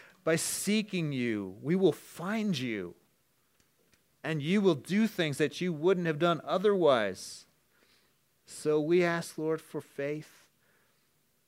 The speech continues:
We, we know that there's, there's sides we could fall off on real easily on this. <laughs>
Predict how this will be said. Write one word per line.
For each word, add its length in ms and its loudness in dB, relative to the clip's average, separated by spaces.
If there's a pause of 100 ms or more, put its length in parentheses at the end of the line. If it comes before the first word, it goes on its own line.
(440)
We, 320 -6
we 220 -6
know 240 0
that 220 -4
there's, 480 -2 (440)
there's 240 2
sides 320 2
we 80 -2
could 160 -6
fall 400 6
off 340 2
on 280 -2
real 380 2
easily 520 -2
on 200 -8
this. 480 -14
<laughs> 60 -18